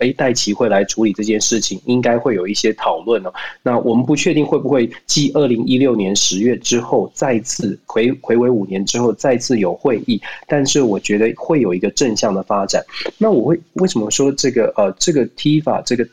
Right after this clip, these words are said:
讨论或者是经济安全配着这个切香肠的战略继续往前走呢？事实上应该是在这个星期五，今天日-，日本的财经新闻已经有露出一个消息，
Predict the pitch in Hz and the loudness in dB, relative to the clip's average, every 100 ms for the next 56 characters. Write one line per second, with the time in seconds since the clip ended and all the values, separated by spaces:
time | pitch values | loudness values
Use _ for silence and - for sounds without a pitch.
0 | - - 85 123 120 127 101 - 123 127 | -4 -2 0 2 2 0 0 0 0 0
1 | 127 123 117 123 113 98 - - _ - | 2 2 2 2 0 -2 -6 -18 _ -2
2 | 226 147 104 95 110 107 - 135 135 131 | 2 2 0 0 0 0 -2 0 0 0
3 | 131 123 92 101 101 120 117 107 131 120 | 0 0 0 0 2 2 2 0 0 2
4 | 120 101 82 - 92 113 101 82 85 92 | 2 2 0 -4 -2 -2 -2 -2 -4 -8
5 | - - - 185 156 165 151 139 - _ | -8 -8 -2 2 2 2 -2 -4 -12 _
6 | - 160 160 160 151 151 139 139 120 147 | 0 4 4 2 0 0 0 2 0 -2
7 | 139 104 131 131 107 117 107 90 - 151 | -2 0 0 0 0 2 2 0 2 2
8 | 156 165 165 160 143 165 135 101 95 95 | 4 4 4 2 0 0 0 0 0 0
9 | - 104 123 143 131 95 113 120 90 107 | 0 0 2 2 2 0 -2 -2 0 0
10 | 113 - 117 110 104 - 117 123 - 92 | 0 -2 -4 -2 -4 -4 -2 -2 -2 -6